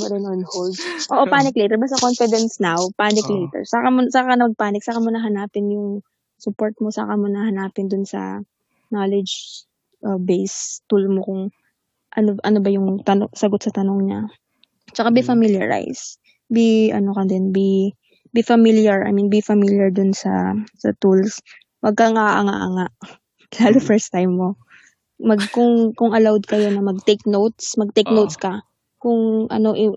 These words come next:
Speaker 1: kung hindi naman, I mean, yung magdala ka ng pa-, pen and paper sa floor.
Speaker 2: Mm.
Speaker 1: I-take advantage mo yun. Pag hindi naman kayo allowed, kumuha ka ng note, ng notepad. I-save
Speaker 2: Mm.
Speaker 1: mo dun lahat. Hanggang lahat ng natutunan mo, ilagay mo dun.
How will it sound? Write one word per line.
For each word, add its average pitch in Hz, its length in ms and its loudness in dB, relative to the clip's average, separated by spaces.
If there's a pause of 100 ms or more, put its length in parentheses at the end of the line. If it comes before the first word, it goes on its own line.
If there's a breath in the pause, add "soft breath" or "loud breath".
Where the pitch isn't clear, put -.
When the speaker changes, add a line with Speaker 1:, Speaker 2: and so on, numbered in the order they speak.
(140)
Speaker 1:
kung 233 240 0
hindi 220 280 4
naman, 208 440 0
I - 80 -2
mean, 247 160 4
yung 240 160 4
magdala 208 240 0
ka 202 80 -2
ng 202 200 -4
pa-, 208 280 -2
pen 208 160 -2
and 208 120 -4
paper 196 280 -6
sa 196 120 -10
floor. - 360 -10 (480)
Speaker 2:
Mm. 139 280 -10
Speaker 1:
I-take 220 240 -2
advantage 208 560 -2
mo 214 100 0
yun. 208 420 -2 (720)
Pag 220 200 0
hindi 226 320 4
naman 220 200 2
kayo 208 200 -2
allowed, 208 400 -2 (240)
kumuha 208 360 0
ka 202 80 -4
ng 196 320 0
note, 214 280 2 (320)
ng 214 200 0
notepad. 208 480 0 (720)
I-save 214 320 2
Speaker 2:
Mm. 202 80 -2
Speaker 1:
mo 208 80 -2
dun 202 180 -2
lahat. 202 380 -2
Hanggang 202 500 -6
lahat 220 300 -4
ng 220 80 0
natutunan 208 440 -4
mo, 196 120 -2
ilagay 190 280 -6
mo 202 140 -8
dun. 233 260 -12